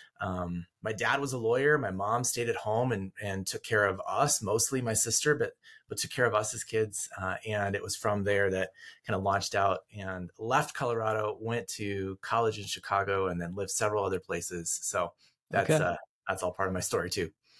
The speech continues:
Speaker 2: Wow. A-, a-, and you're a licensed professional counselor now. Uh,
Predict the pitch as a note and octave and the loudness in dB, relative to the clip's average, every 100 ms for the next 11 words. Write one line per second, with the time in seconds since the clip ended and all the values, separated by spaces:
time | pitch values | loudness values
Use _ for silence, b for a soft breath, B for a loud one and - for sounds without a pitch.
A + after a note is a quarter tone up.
0 | b b B2 A#2 F#2+ F#2 - _ D#3 D#3+ | b b 4 6 4 0 -12 _ -4 -2
1 | E3+ D3+ D3+ D#3 E3+ B3 C#3+ F3+ - F#3 | -2 -2 -4 0 4 4 6 4 4 4
2 | E3 D#3 C#3 - C#3 D3+ C#3 C#3 - B2+ | 4 4 0 -2 2 4 4 2 2 0
3 | B2 B2 G3 A#3+ A2 A#2 D#3+ E3 | 2 0 4 4 4 4 4 2